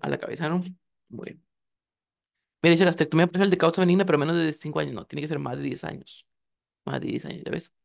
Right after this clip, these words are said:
En tu priming estaba. Bueno, esto es una pregunta teórica. Dice, ¿cuántos tipos de dolor abdominal recurrente se clasifican en forma práctica en pediatría? Bueno, generalmente puede ser orgánico, puede ser funcional, puede ser, este, psicogénico. Pero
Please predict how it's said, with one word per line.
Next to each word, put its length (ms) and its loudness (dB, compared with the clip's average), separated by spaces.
En 80 -4
tu 100 0
priming 280 4
estaba. 340 -2
Bueno, 180 0
esto 120 -2
es 40 0
una 120 0
pregunta 280 0
teórica. 360 0
Dice, 160 -4
¿cuántos 240 2
tipos 240 -2
de 80 4
dolor 220 4
abdominal 340 -2
recurrente 400 -6
se 80 -10
clasifican 400 -8
en 100 -4
forma 220 -6
práctica 320 -6
en 80 -8
pediatría? 480 -8
Bueno, 360 -8
generalmente 720 -8
puede 120 -6
ser 80 4
orgánico, 460 0
puede 140 -8
ser 100 -6
funcional, 500 -6
puede 220 -6
ser, 200 -12
este, 960 -10
psicogénico. 500 -6
Pero 380 -2